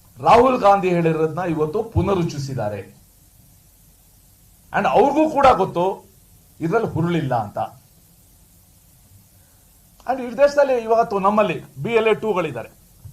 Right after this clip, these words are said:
ಎಲ್ಲ ಪಾರ್ಟಿನಲ್ಲೂ ಇದ್ದಾರೆ. ಬಿ ಎಲ್ ಎ ಟೂಗಳ ರೆಸ್ಪಾನ್ಸಿಬಿಲಿಟಿ ಅಂತ ಚೆನ್ನಾಗ್ ಗೊತ್ತಿದೆ. ಅವರು ಪೋಲಿಂಗ್ ಬೂತ್ ಅಲ್ಲಿ ಕೂತ್ಕೊಂಡು ಪ್ರತಿಯೊಬ್ಬ ವೋಟರ್ನ ನೋಡಿ, ಯಾರು ವೋಟರು, ಯಾರು ವೋಟರ್ ಅಲ್ಲ ಅಂತ ನೋಡೋರ್ನೇ ನಾವು ಬಿ ಎಲ್ ಎ ಟೂ ಆಗಿ ಕೂಡ್ಸೋದು.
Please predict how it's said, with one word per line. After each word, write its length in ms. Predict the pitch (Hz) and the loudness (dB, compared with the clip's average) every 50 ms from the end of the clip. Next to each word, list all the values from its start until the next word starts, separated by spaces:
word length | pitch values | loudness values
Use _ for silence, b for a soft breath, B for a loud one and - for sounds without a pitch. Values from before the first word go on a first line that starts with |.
| _ _ _ _ _ - _ _ _ _ _ _ _ _ _ _ | _ _ _ _ _ -20 _ _ _ _ _ _ _ _ _ _
ಎಲ್ಲ 160 | 123 131 170 | -4 -2 0
ಪಾರ್ಟಿನಲ್ಲೂ 500 | 180 175 180 180 175 196 202 214 214 233 | 2 2 2 0 0 -2 0 0 0 -2
ಇದ್ದಾರೆ. 360 | 233 185 170 143 - - - _ _ - _ - 147 - - _ _ _ _ _ _ _ - - - | 0 -2 -4 -4 -4 -10 -18 _ _ -20 _ -20 -20 -20 -20 _ _ _ _ _ _ _ -20 -16 -8
ಬಿ 120 | 131 151 | -6 -4
ಎಲ್ 260 | 196 226 262 285 277 | -2 0 0 2 4
ಎ 180 | 277 277 269 269 | 4 4 4 4
ಟೂಗಳ 280 | 254 254 233 254 247 226 | -2 2 4 4 4 4
ರೆಸ್ಪಾನ್ಸಿಬಿಲಿಟಿ 680 | 196 170 135 - 214 240 240 202 208 233 226 220 220 | 2 0 -4 -2 -2 -2 -2 0 2 4 4 4 2
ಅಂತ 160 | 226 226 247 | -4 0 -2
ಚೆನ್ನಾಗ್ 340 | 269 262 - 240 277 294 254 | -2 0 0 2 2 4 2
ಗೊತ್ತಿದೆ. 400 | 220 185 165 151 - - - _ _ _ _ _ _ _ _ _ _ _ _ _ | 2 -2 -4 -6 -8 -10 -16 _ _ _ _ _ _ _ _ _ _ _ _ _
ಅವರು 240 | - 170 196 185 180 | 0 0 2 2 0
ಪೋಲಿಂಗ್ 440 | 165 - 165 190 226 226 233 196 160 | -4 -2 0 0 2 2 0 -4 -2
ಬೂತ್ 200 | 170 226 226 220 | -4 -2 0 0
ಅಲ್ಲಿ 140 | 208 196 - | 0 0 0
ಕೂತ್ಕೊಂಡು 420 | 180 190 185 - 185 185 180 208 240 240 - - _ _ _ _ _ _ _ _ _ _ _ _ _ _ _ _ _ _ _ _ _ - | -4 -4 -4 -4 -6 -2 0 -2 -2 -2 -4 -16 _ _ _ _ _ _ _ _ _ _ _ _ _ _ _ _ _ _ _ _ _ -6
ಪ್ರತಿಯೊಬ್ಬ 420 | 175 165 139 147 269 277 - 254 247 | -6 -6 -2 4 4 4 6 6 4
ವೋಟರ್ನ 380 | 214 202 220 226 220 202 180 190 | 6 4 2 4 2 0 2 0
ನೋಡಿ, 600 | 185 165 151 165 190 190 202 208 208 - - _ _ _ _ _ _ _ _ _ _ _ | -2 0 0 0 2 4 2 2 0 -8 -18 _ _ _ _ _ _ _ _ _ _ _
ಯಾರು 240 | 117 151 214 226 175 | 2 6 6 6 6
ವೋಟರು, 520 | 170 190 220 226 226 233 233 233 226 233 | 6 4 4 6 6 6 6 6 6 4
ಯಾರು 260 | 220 185 180 196 202 165 | 4 4 4 4 4 2
ವೋಟರ್ 360 | 160 180 208 208 220 208 202 | 2 0 2 4 4 2 2
ಅಲ್ಲ 180 | 190 190 190 | 2 2 2
ಅಂತ 160 | 185 185 180 202 | 0 2 2 -2
ನೋಡೋರ್ನೇ 580 | 190 170 175 190 196 208 208 202 214 269 302 | -2 0 -2 0 2 2 0 2 2 2 4
ನಾವು 120 | 285 262 233 | 4 4 2
ಬಿ 140 | 170 226 | 2 2
ಎಲ್ 120 | 233 233 220 | 2 4 4
ಎ 60 | 214 | 2
ಟೂ 160 | - 202 202 | 2 2 2
ಆಗಿ 100 | 196 196 | 2 0
ಕೂಡ್ಸೋದು. 420 | - 165 160 - 131 - - - | 0 -6 -6 -6 -10 -14 -16 -20